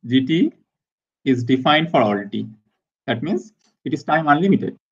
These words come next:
And for which, if a signal is time unlimited, then it should be band limited. So that is the property. Any signal which is time unlimited, it must be band limited.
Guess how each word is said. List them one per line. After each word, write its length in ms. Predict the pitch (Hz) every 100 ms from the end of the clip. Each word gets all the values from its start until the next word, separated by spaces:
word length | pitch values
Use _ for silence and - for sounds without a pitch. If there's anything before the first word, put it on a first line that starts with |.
| _ _ _ _ _ _ _ _ _ _ _ _ _ _ _ _ _ -
And 200 | 123 127
for 260 | 185 240
which, 400 | 226 165 - - - _ _ _ _ _ _ _ _ -
if 120 | 131
a 80 | 151
signal 320 | 180 180 190
is 100 | 208
time 280 | 180 170 185
unlimited, 600 | 156 180 208 208 175 - _ _ _ 165
then 120 | 160
it 120 | 165
should 160 | - 170
be 80 | 208
band 280 | 135 110
limited. 360 | 107 104 104 104
So 60 | 147
that 140 | 147
is 100 | 175
the 60 | 135
property. 500 | 127 120 113 113 110 -
Any 160 | 151
signal 360 | 165 165 175 185
which 120 | 170
is 100 | 165
time 240 | 139 143
unlimited, 440 | 135 135 143 165 175
it 100 | 135
must 260 | 117 117
be 80 | -
band 300 | 113 107 101
limited. 300 | 104 107 -